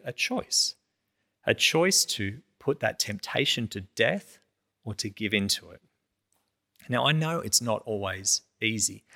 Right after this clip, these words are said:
and the times when it's hardest to deal rightly with temptation, to put it to death, is when we face trials. It's at these times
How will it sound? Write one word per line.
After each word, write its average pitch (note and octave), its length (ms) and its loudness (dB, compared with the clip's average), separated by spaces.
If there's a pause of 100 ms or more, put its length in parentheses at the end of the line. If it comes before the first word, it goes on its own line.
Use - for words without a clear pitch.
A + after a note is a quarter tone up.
(100)
and B2+ 140 4
the C3+ 40 0
times A#3 520 0
when F#3+ 100 -2
it's E3+ 160 -2
hardest F3+ 640 -2
to B2+ 100 -2
deal E3+ 600 -2 (280)
rightly C#3 540 2
with G2+ 220 -14
temptation, - 760 -6 (640)
to - 120 -8
put - 240 -4
it - 100 -12
to A2+ 160 -4 (120)
death, - 380 -8 (680)
is - 180 -2
when A2+ 160 -2
we A2 80 -6
face F#2+ 420 -4
trials. - 560 -6 (340)
It's - 180 2
at B2 140 0
these D#3+ 260 6
times F#2 460 0